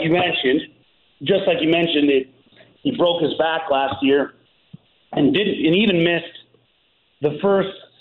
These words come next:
third of our season. But what we know about Kai Golan, even as a freshman,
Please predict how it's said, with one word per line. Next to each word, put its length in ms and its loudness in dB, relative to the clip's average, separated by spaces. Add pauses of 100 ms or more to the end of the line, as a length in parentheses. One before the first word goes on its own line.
third 420 2
of 360 -6
our 320 -2 (120)
season. 300 -14 (640)
But 480 -2
what 420 -2 (220)
we 240 2
know 240 4
about 360 0
Kai 320 -2
Golan, 640 -2 (1080)
even 300 -2
as 180 0
a 180 -6
freshman, 540 -2